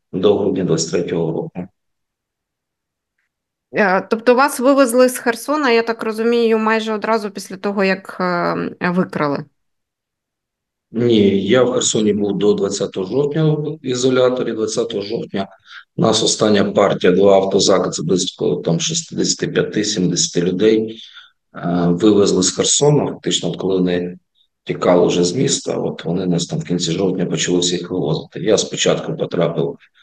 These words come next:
Speaker 1: е, в ізолятор в Голій пристані. От там я пробув ще десять днів, потім нас по етапу відвезли в Чаплинку, де я вже був до двадцять третього березня, коли мене відпустили.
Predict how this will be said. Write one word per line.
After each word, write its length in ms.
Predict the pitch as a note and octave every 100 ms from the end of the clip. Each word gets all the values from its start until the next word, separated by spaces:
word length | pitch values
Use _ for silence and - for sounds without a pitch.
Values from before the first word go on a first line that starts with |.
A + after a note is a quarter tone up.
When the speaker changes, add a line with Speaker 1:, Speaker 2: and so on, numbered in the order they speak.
| _ _ _ D#2+
Speaker 1:
е, 80 | E2
в 80 | F#2
ізолятор 540 | G#2 F#2+ E2+ F2 F2+
в 100 | -
Голій 360 | G2 F#2 F#2 F#2+
пристані. 760 | C3 D3 - C#3 C#3 C#3 C#3+ C#3 C#3+ _ _ _ _ _ _ -
От 220 | G2+ -
там 160 | G#2+ G2
я 80 |
пробув 340 | F#2 F#2 F2+ F2+
ще 240 | - F2
десять 380 | F2+ F2 - F#2
днів, 340 | A#2 C#3 C#3
потім 280 | E3 A3 G2+
нас 180 | F#2+ F#2
по 160 | - -
етапу 560 | F2 G#2+ A#2 F2+ F2 -
відвезли 560 | D#2 F#2 F2+ F2 F#2+
в 60 | F2+
Чаплинку, 500 | F2+ - E2 D#2 D#2+
де 120 | F2+
я 100 | F#2
вже 180 | E2+ F2
був 200 | F2 E2
до 80 | D#2
двадцять 340 | E2 - -
третього 240 | E2 D2
березня, 360 | F2 G2+ F2+ E2+
коли 220 | - D#2+
мене 220 | - D#2
відпустили. 580 | A2+ - - - - -